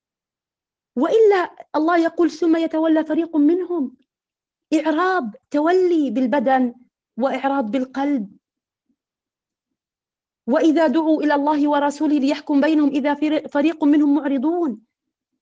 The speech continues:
إعراض عن الأحكام الشرعية، إعراض عن تطبيق الأحكام في تفاصيل حياتنا. لماذا هذا؟ أين الإيمان؟ أين الفلاح؟ أين الفوز؟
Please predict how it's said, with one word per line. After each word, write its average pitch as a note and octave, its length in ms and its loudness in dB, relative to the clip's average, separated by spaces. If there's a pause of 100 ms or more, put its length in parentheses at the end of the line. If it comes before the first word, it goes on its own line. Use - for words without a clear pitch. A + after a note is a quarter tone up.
إعراض D#4 400 -2
عن D#4+ 140 0
الأحكام D#4 480 -6
الشرعية، D4 680 -6 (100)
إعراض D4+ 280 -2
عن C#4 220 -4 (220)
تطبيق D#4 460 -2
الأحكام D#4 520 -4
في C#4 280 -4 (180)
تفاصيل C4+ 500 -4
حياتنا. C4+ 600 -4 (1600)
لماذا D4+ 440 2
هذا؟ C4 500 -4 (220)
أين F#4+ 180 2
الإيمان؟ C4+ 720 -4 (680)
أين G4 180 4
الفلاح؟ C4+ 680 -2
أين F4+ 140 0
الفوز؟ C4+ 640 -6